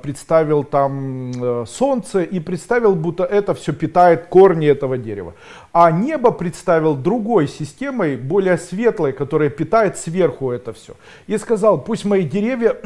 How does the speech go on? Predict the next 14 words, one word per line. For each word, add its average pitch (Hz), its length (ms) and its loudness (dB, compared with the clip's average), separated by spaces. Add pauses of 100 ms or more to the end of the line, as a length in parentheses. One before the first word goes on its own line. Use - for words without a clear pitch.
(200)
<clears throat> 170 300 0
они 175 240 0
дают 160 460 -2
максимально 147 640 0
много, 208 520 0 (200)
и 190 120 -4
пусть 196 260 -4
это 170 200 0
будет 160 360 -4
на 151 80 -2
протяжении". 143 580 -6
Так 202 340 -8
вот 240 220 -2
что, 180 400 -4